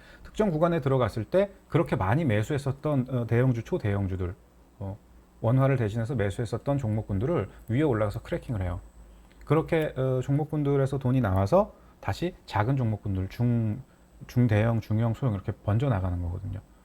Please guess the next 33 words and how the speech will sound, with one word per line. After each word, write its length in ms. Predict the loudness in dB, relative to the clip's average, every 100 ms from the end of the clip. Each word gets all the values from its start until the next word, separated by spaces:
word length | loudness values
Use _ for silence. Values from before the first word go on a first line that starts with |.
| -6
근데 200 | -4 -4 -8 2
외국계 300 | 2 4 2
자금이 260 | 2 0
국내에 300 | 0 2 2
들어올 380 | 0 0 0 0
때 280 | 0 0 0 -2
또, 160 | -4
어, 160 | -2 -4
큰 180 | -2 0
자금이 360 | 2 2 0
들어올 280 | 0 0 0
수 140 | -2 -2
있는 180 | -2
어떤, 260 | -2 -4 -6 -6 -20 -6
어, 380 | -4 -2 -2 -4
상황이 300 | 0 0 0
벌어졌을 500 | -2 -4 -4 -6 -6
때 240 | -6 -6 -4
그럴 140 | -6
수 120 | -4
있는 240 | -2 -2 -2
뭐 100 | -4
시초, 520 | -8 -4 2 2 2
어, 240 | -2 -2 0
도입 280 | 2 2 2
부분 300 | -4 -2 -6 -8 -18 -4
이런, 340 | 0 0 -2 -2
어, 160 | -4
구간에서는 560 | -2 -2 -2 -2 -4 -4
그런 220 | -2 -2 -2
현상이 300 | -2 -2 -2
벌어진단 520 | -2 -2 -2 -4 -4
말이에요. 240 | -6 -8